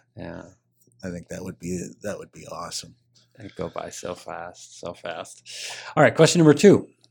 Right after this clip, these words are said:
Speaker 1: If you could go to church with any other guy, uh, living or dead, um, and it can be someone that you know or don't know, famous or not famous, who would that, who would that guy be?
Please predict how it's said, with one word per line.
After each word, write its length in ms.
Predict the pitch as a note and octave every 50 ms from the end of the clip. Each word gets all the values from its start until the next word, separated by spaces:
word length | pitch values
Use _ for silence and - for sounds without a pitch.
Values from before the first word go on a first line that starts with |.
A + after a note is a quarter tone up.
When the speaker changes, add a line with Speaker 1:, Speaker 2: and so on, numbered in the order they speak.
| _ _ _ _ - _ _ _ - - - _ _
Speaker 1:
If 200 | A2 A2 - B2+
you 460 | B2+ C#3 D3+ E3 F3 F#3 F#3 - - -
could 140 | - B2 A#2
go 80 | A#2+
to 100 | G2+ F2+
church 560 | - - - F3+ D#3 - - - - - - - _ _
with 200 | - A2+ A2+ - -
any 220 | - B2+ C3 D3 D#3
other 160 | D3 D#3 D#3
guy, 400 | C#3 G#2+ E2 D#2+ F2 A2+ C3+ - _ _ _ _ _ _ _ _ _ -
uh, 240 | G2+ F#2 E2+ E2+ E2+ -
living 360 | - G#2+ G#2 G#2+ G2+ B2 C3 C3+
or 40 | C3+
dead, 360 | A#2 F2+ E2+ E2 F2+ C3 C#3+ - _ - - - - - - _ _ _ _ -
um, 240 | F#2+ F#2 F#2 F2+ -
and 120 | A#2+ A2 G#2+
it 60 | -
can 80 | - A2
be 80 | G#2 G2
someone 380 | - - A2 G#2+ G#2+ G#2+ G#2
that 140 | G2+ G#2 -
you 140 | G#2 G#2 G#2
know 240 | G2+ G#2 A2 A#2+ B2+
or 120 | B2+ A#2+
don't 240 | F#2 G#2 F#2+ F#2+ -
know, 240 | G#2+ A2+ B2+ C#3+ C#3
famous 440 | - - B2+ B2+ B2+ B2 A#2 - -
or 40 | F#2
not 220 | F2+ F2+ F2 E2+ -
famous, 380 | - F2+ F2+ - - - -
who 460 | - - A2+ A2+ A#2 A#2 A2+ A2+ A2+ -
would 180 | - A2+ G2 F#2
that, 200 | - F#2 F2+ - - _ _ _ -
who 80 | B2 A#2
would 100 | A2 -
that 140 | - F#2 -
guy 180 | - - - -
be? 100 | - -